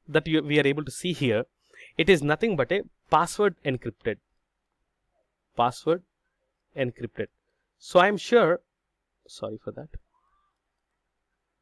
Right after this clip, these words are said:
The moment you create a user, we have typed the password. So this X, X is nothing but a password that has been encrypted here. And this is nothing but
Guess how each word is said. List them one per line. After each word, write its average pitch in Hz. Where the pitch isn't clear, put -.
The 165
moment 214
you 196
create 170
a 160
user, 151
we 135
have 127
typed 127
the 127
password. 110
So -
this 165
X, 196
X -
is 226
nothing 165
but 165
a 151
password 139
that 135
has 123
been 139
encrypted 123
here. 110
And 160
this 190
is 240
nothing 175
but 156